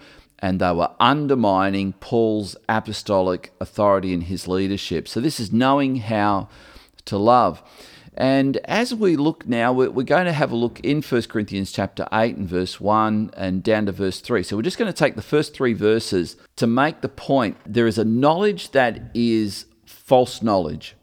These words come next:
It pretends to present something that perhaps most people don't know. And if you will submit yourself to the,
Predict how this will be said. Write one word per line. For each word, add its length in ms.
It 200
pretends 1120
to 600
present 520
something 440
that 160
perhaps 360
most 480
people 300
don't 280
know. 680
And 480
if 240
you 520
will 520
submit 520
yourself 600
to 120
the, 320